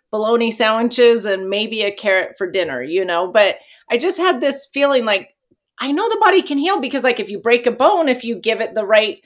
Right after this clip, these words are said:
tools of a cast or surgery or whatever, right, it heals. And same with, like, if you scratch yourself, that scratch or s-,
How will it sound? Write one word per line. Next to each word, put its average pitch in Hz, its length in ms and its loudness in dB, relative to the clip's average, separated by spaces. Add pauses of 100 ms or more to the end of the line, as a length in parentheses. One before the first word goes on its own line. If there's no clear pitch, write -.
(220)
tools 269 400 2
of 233 80 0
a 214 80 0
cast 254 640 2 (300)
or 202 200 0
surgery 233 520 2
or 220 120 0
whatever, 226 560 2
right, 196 320 2
it 233 200 0
heals. 220 440 0
And 190 160 -6
same 233 320 0
with, 220 220 -4
like, 196 180 0
if 196 120 -14
you 233 80 -6
scratch 277 420 -2
yourself, 170 480 -4
that 165 220 -2
scratch 196 560 -2
or 196 80 -2
s-, - 180 -12